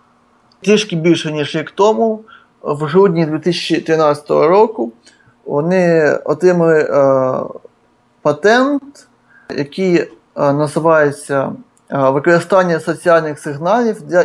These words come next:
ідентифікації несанкціонованого контенту в соціальних мережах". Відповідно до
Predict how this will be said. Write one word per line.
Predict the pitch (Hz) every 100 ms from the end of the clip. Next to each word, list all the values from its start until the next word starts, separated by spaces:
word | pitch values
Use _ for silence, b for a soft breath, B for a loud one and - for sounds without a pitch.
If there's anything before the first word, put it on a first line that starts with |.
| -
ідентифікації | 151 151 160 143 151 - - 185 185 185 160 147 B B B -
несанкціонованого | 151 156 156 - 165 160 170 180 175 160 151 143 143
контенту | 147 143 185 214 214 170
в |
соціальних | - 147 170 160 165 151 -
мережах". | 151 151 131 127 147 - _ - _ b b b b b _ _
Відповідно | 156 147 175 175 165
до | 147 160 156 147